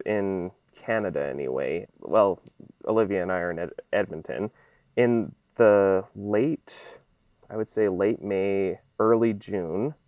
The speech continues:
to me, what a cicada sounds like for the species of Okanagan that we have here, it just sounds like a hot summer day. Like, it, it sounds like an oppressively <laughs> hot summer day. And they typically are way up in the canopies of trees.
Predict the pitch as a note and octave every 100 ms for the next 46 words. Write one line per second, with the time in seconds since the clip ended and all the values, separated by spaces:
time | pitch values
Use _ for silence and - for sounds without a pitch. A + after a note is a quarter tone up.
0 | _ - A#2+ C#3+ F3 B2 A#2 A2 - A2
1 | G2 G2 G#2+ A2 G#2+ A2+ A#2+ A2+ - G#2
2 | F2+ E2+ - - F#2 E2 - - - -
3 | F#2 - F#2 F2 F2+ D#2+ - _ - F#2
4 | D#2+ D2 E2 G#2 G#2+ G#2+ G#2 A2+ A#2 A2
5 | - C3+ C#3+ _ _ - B2 C3 - G2+
6 | F2+ D#2+ E2 - - F#2+ - E2 C2+ B1
7 | A1+ G1+ _ _ _ A2 G2+ E2+ F#2 F#2+
8 | - A2 G#2+ G#2 F#2+ F#2+ E2+ - G2 G#2
9 | G#2 F#2+ G2 F2+ E2 C#2+ - D#2+ D#2 A#1+
10 | A#1 A1 - - - _ _ A2+ G#2+ G2+
11 | F#2+ - - G#2+ - - C3 D3+ - B2
12 | A2 F#2+ F#2 F2+ F#2 F#2+ G2+ G#2 F#2+ -
13 | F#2 D2 - E2+ D#2+ - C#2+ - - A#1+
14 | A1+ A1+ - -